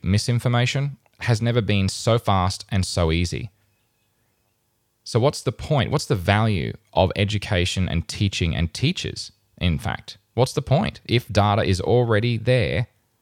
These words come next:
at our fingertips? All we gotta do is type it in. Apart from the circular notion, of course, of, "I don't know what I don't know, so I don't know what to search for."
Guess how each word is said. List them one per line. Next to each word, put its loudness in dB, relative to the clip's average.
at 0
our 2
fingertips? -4
All -2
we 2
gotta 2
do 2
is -6
type -4
it -4
in. -2
Apart 6
from 0
the 2
circular 2
notion, 2
of 0
course, 0
of, 0
"I 0
don't 0
know 0
what 0
I 2
don't 0
know, 2
so 0
I 2
don't -2
know -2
what -6
to -8
search 2
for." -10